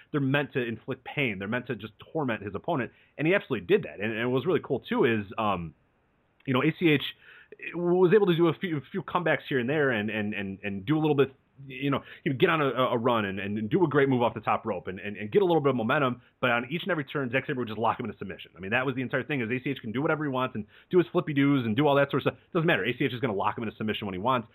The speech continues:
And that's how the finish was, too. I mean, you should definitely watch the match. I'm kinda glossing over a lot of it 'cause I know we're, we're, we're a little low on time here. But A C H went for a four fifty, and just as he happened, you know, Zack Sabre locks him in the armbar and it's over. And it, it, it wasn't a long match.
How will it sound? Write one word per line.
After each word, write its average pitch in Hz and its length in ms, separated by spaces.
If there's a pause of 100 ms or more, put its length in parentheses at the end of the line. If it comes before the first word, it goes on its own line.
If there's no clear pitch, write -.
(200)
And 117 120
that's 151 140
how 151 120
the 104 80 (100)
finish 151 200
was, 87 220
too. 123 80
I 90 40
mean, 92 120
you 95 100
should 139 100
definitely 185 200
watch 123 140
the 110 80
match. 101 140
I'm 90 80
kinda 92 260 (260)
glossing 117 320
over 92 80
a 92 60
lot 101 160
of 87 60
it 82 60
'cause 90 120
I 90 40
know 90 100
we're, 87 200
we're, 85 220
we're 90 100
a 90 40
little 90 180
low 82 100
on 80 80
time 120 240
here. 92 200 (340)
But 120 220 (100)
A 160 80
C 220 100
H 165 100
went 139 160
for 120 120
a 92 80
four 123 260
fifty, 104 440 (280)
and 120 160
just 175 220
as 147 80
he 156 60
happened, 113 440
you 113 80
know, 104 120
Zack 117 200
Sabre 107 180
locks 107 320
him 123 100
in 104 40
the 101 60
armbar 90 320
and 85 80
it's 80 180
over. 101 340 (400)
And 147 80
it, 151 140
it, 156 260
it 139 80
wasn't 165 280
a 190 40
long 135 280
match. 127 260